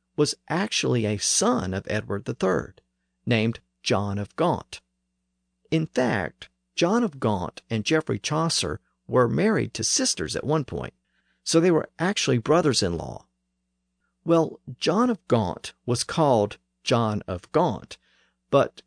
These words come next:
Gaunt was actually an anglicized version of the word Ghent, as in the city in Flanders, where Edward had formerly proclaimed himself as the King of France. The reason why John of Gaunt was named after the city of Ghent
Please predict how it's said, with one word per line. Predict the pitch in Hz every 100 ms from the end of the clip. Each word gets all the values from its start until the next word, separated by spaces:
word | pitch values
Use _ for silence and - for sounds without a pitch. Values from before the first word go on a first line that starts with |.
| _ _
Gaunt | - 196 226 - -
was | 117 -
actually | 160 170 - 120
an | 107
anglicized | 143 170 127 117 123 107 107 -
version | 120 135 160 110
of | 107 113
the |
word | 110 117 104 101 _ _ -
Ghent, | 165 147 - - - _ _ _
as | 120 110
in | 113 104
the |
city | 104 - 107 104
in | 87
Flanders, | - 190 160 76 53 - - _
where | 120 117 117 _ -
Edward | 135 123 104
had | 104 -
formerly | 143 127 107 98
proclaimed | 95 - 147 165
himself | 107 95 107 95
as | 87 92
the | 107
King | - 90
of | 64
France. | 165 160 - - - - _ _ _ _ _ _ _ _ -
The | 160
reason | 233 262 226 160
why | 135 120 117 -
John | - 143 139
of | 107 113
Gaunt | 127 117 90 -
was | 104 95
named | 110 151 175 113 -
after | 117 -
the | 101 101
city | - 127 101
of | 87 - _
Ghent | 170 147 78 -